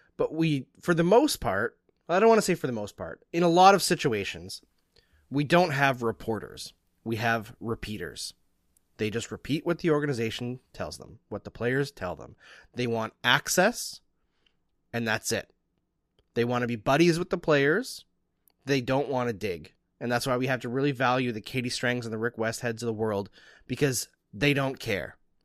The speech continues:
about being buddies. They don't care about organizations trying to lock them out. They're gonna get their information whatever way they can and do actual reporting. And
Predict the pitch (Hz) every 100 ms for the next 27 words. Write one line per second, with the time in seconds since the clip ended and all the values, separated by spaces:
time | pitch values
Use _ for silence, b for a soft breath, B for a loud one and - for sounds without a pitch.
0 | - 107 107 104 67 117 110 107 107 95
1 | 76 - - 120 139 - 135 127 123 120
2 | 123 117 113 123 110 107 - - 120 117
3 | 107 107 - 127 104 - B B - 95
4 | 127 160 147 131 - 135 117 113 113 107
5 | 98 107 101 98 110 107 120 117 123 143
6 | - 113 107 110 - b b b 120 123
7 | 117 104 101 - 104 98 98 113 95 90
8 | 98 b b b - 123